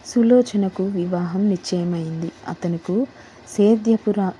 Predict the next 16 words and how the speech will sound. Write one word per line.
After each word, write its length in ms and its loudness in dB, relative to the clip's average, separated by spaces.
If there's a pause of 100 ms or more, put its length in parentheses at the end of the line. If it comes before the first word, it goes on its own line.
(100)
చక్రవర్తి 520 -2
కుమారుడైన 920 -4
విద్యాధరుడికి 1120 -4 (180)
రేపే 540 -2 (140)
వివాహ 480 -2
శుభముహూర్తం. 840 -6 (560)
ఆమె 420 0 (120)
అతన్ని 420 0
వరించింది. 760 -2 (420)
ఇద్దరి 480 0
ప్రేమతోనే 840 -2 (120)
ఆ 120 -2
వివాహాన్ని 720 -4 (120)
చేసుకోవడానికి 840 -6
సిద్ధమై 600 -6
సమయంలో 640 -4